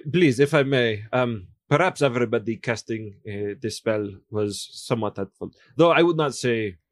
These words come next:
at fault. There's no need to, uh, blame each other. Um, you see, something must have gone wrong.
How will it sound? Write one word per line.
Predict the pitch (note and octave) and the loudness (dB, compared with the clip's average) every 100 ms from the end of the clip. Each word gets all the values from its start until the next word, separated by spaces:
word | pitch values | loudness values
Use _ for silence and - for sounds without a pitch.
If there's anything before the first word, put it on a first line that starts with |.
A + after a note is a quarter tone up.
| _ _ | _ _
at | A2 G#2 | -10 -10
fault. | _ _ G2+ F#2 G2 _ _ | _ _ -10 -8 -10 _ _
There's | G#2 - G#2+ G2+ - _ _ _ _ _ _ _ _ A#2+ | -14 -8 -8 -10 -18 _ _ _ _ _ _ _ _ -10
no | B2+ C3 | -6 -4
need | B2+ A2+ | -6 -8
to, | A2+ A2+ A2 G2+ F#2 | -8 -8 -6 -6 -4
uh, | A2+ | -4
blame | G2+ A2 A2 G#2+ | -2 0 0 -2
each | G2+ G#2+ | -8 -10
other. | B2 D3+ _ _ _ - - _ - | -10 -12 _ _ _ -20 -20 _ -2
Um, | A#2+ A#2 | -2 0
you | C3+ | 0
see, | - F3 D#3 - _ | 2 2 0 -2 _
something | - F#3+ E3+ E3 | -2 0 0 0
must | C#3+ - | -2 -2
have | A2 | -4
gone | A2+ G#2+ | -6 -6
wrong. | A2+ F3 | -6 -6